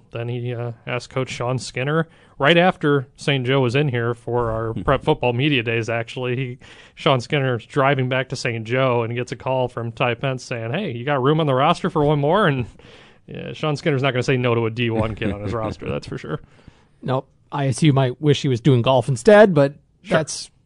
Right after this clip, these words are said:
Speaker 3: neither here nor there.
Speaker 1: You know what? I bet there. I bet, uh, Coach Pedon is probably very happy he's doing multi-sport
Speaker 3: Yeah.
Speaker 1: regardless.
Speaker 3: No, I get it. I,
Speaker 1: But,
Speaker 3: I
Speaker 1: uh,
Speaker 3: do.
Speaker 1: yeah,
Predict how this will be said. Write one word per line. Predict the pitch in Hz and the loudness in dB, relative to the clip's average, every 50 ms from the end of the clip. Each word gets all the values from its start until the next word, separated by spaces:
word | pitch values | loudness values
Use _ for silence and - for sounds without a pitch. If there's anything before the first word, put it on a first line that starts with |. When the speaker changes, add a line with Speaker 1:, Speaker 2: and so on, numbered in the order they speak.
| _ _ _ _ _ _ _ - | _ _ _ _ _ _ _ -12
Speaker 3:
neither | - 123 113 110 101 110 | -10 -10 -8 -8 -8 -6
here | 113 110 | -6 -6
nor | 104 104 107 104 | -6 -6 -6 -6
there. | 113 127 123 135 | -6 -4 -2 0
Speaker 1:
You | 139 135 | 2 4
know | 139 143 | 6 6
what? | 143 143 147 | 6 6 6
I | 139 143 151 | 4 4 4
bet | 139 143 143 - | 4 2 2 2
there. | 147 135 135 143 | 2 2 2 2
I | 135 139 | 0 0
bet, | 135 143 139 135 131 - - | 2 2 2 2 0 -2 0
uh, | 131 127 120 | 0 0 0
Coach | - - 135 117 - | 0 -2 -2 -2 -2
Pedon | - 135 120 120 113 117 117 | -4 -4 -2 -2 -2 -2 -2
is | 113 107 | -4 -6
probably | - - 131 120 113 117 113 | -4 -4 -2 -2 -2 -2 -2
very | 110 120 117 117 113 | -2 -2 0 0 0
happy | 120 120 117 117 - 120 117 | 0 -2 -2 -4 -4 -4 -4
he's | 120 113 113 - - | -6 -6 -10 -12 -10
doing | - 131 123 117 120 | -6 -6 -4 -4 -4
multi-sport | 117 117 113 - 120 113 - - - 117 113 | -4 -6 -6 -6 -8 -10 -10 -8 -8 -8 -6
Speaker 3:
Yeah. | 117 | -6
Speaker 1:
regardless. | 113 - 113 110 113 | -8 -8 -8 -4 2
Speaker 3:
No, | 185 180 | 4 6
I | 160 156 185 185 | 8 8 8 6
get | 147 110 90 87 | 4 2 -4 -6
it. | 87 90 92 - | -8 -10 -6 -4
I, | 107 113 101 92 | -2 -2 0 0
Speaker 1:
But, | 117 110 | -2 -2
Speaker 3:
I | 113 | 0
Speaker 1:
uh, | 117 113 117 | -2 0 -2
Speaker 3:
do. | 117 123 | -2 -2
Speaker 1:
yeah, | 139 123 | -2 -2